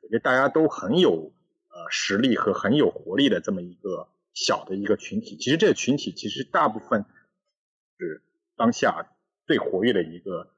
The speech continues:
收藏家的一个群体，在这里面是需要去很活跃的，在，在，在这个群体里面，然后和大家有很多的这个交流和沟通在这里面。啊，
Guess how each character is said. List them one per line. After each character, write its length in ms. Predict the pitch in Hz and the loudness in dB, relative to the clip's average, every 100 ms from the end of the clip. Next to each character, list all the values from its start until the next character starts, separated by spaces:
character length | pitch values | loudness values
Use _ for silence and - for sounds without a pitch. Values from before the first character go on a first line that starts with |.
| _ | _
收 180 | - 127 | -2 0
藏 240 | - 92 | 0 -4
家 180 | 90 104 | 0 0
的 120 | 95 | 0
一 120 | 85 | -6
个 120 | 85 87 73 - - _ | -12 -12 -10 -12 -18 _
群 260 | - 92 92 | -14 -12 -10
体， 320 | - - - | -12 -14 -6
在 140 | 104 95 | -4 -4
这 100 | 95 | -6
里 80 | |
面 160 | 78 85 | -8 -8
是 400 | - 90 76 - _ _ _ | -6 -6 -8 -14 _ _ _
需 240 | - - 104 | -16 -2 0
要 300 | 92 80 78 | 2 -2 -12
去 440 | - - - - _ _ _ | -14 -14 -16 -20 _ _ _
很 200 | - 85 | -20 -20
活 240 | - 92 | -4 0
跃 140 | 110 110 | 2 2
的， 200 | - - _ _ - | -2 -12 _ _ -4
在， 180 | 95 | -2
在， 200 | 92 104 | 0 0
在 140 | 98 98 | 2 2
这 120 | 123 | 2
个 100 | 90 | 2
群 220 | - 98 | 0 -4
体 160 | - 104 | -2 -2
里 200 | 82 - | -4 -12
面， 240 | 76 78 - _ _ - | -16 -16 -18 _ _ -12
然 140 | 90 | -10
后 80 | 90 | -10
和 240 | - 80 | -12 -10
大 160 | 87 87 | -6 -2
家 140 | 87 | -2
有 140 | 82 82 | -4 -8
很 200 | - - | -12 -14
多 120 | 87 82 | -14 -16
的 100 | - | -12
这 160 | 87 | -14
个 280 | - 78 - _ _ _ | -10 -12 -12 _ _ _
交 240 | - 127 110 | 0 2 4
流 220 | 87 90 | 2 -4
和 500 | - 87 85 90 - _ _ - | -10 -10 -10 -12 -18 _ _ 2
沟 160 | 139 | 2
通 200 | 135 139 | 4 2
在 140 | 127 85 | 2 -2
这 120 | - | -6
里 60 | 73 _ | -12 _
面。 140 | - - | -20 -20
啊， 460 | _ _ _ - | _ _ _ -20